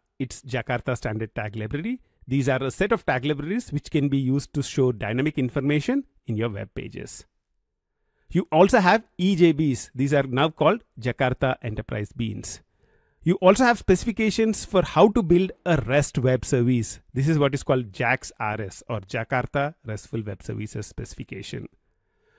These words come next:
You also have bean validation specifications which are part of this. And you also have C D I, Jakarta Context and Dependency Injection specification. This is the A P I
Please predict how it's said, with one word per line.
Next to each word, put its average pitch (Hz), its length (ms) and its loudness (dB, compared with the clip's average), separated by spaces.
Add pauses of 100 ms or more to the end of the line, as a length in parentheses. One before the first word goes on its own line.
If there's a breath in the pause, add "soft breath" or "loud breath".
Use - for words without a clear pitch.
(120)
You 160 140 4
also 156 240 4
have 135 400 0
bean 156 240 4
validation 120 580 0
specifications 104 720 -10
which 107 140 -10
are 110 60 -10
part 104 380 -12
of - 220 -14
this. - 380 -14 (600)
And 240 320 8 (100)
you 165 180 4
also 160 240 6
have 190 160 2
C 180 180 -2
D 170 180 4
I, 135 260 2 (380)
Jakarta 160 560 4
Context 151 600 0 (200)
and 151 200 4
Dependency 131 560 2
Injection 117 400 -2
specification. - 880 -8 (640)
This 170 180 8
is 196 80 8
the 160 180 6
A - 20 10
P 202 160 6
I 285 180 4